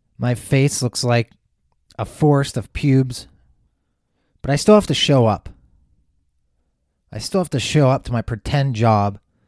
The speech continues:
So here I am, talking about Wayne fucking Gallman scoring two touchdowns. What in the fuck? So my season's a disaster. Every league.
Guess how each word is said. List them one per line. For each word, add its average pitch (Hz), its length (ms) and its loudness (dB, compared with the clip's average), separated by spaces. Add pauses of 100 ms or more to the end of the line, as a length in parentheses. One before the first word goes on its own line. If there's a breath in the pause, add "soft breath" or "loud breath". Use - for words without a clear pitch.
(440)
So 143 240 0
here 151 200 4
I 123 120 2
am, 87 280 -4 (580)
talking 147 260 -4
about 120 180 -2
Wayne 147 300 -4 (100)
fucking 127 360 0
Gallman 110 460 0
scoring 117 380 -4
two 175 240 6
touchdowns. 98 760 -6 (800)
What 160 220 -2
in 135 80 -8
the 104 120 -4
fuck? - 600 2 (1200)
So - 160 -2
my 196 140 6
season's 139 440 2
a 127 60 -2
disaster. 101 720 -4 (640 soft breath)
Every 165 300 4
league. 117 540 -2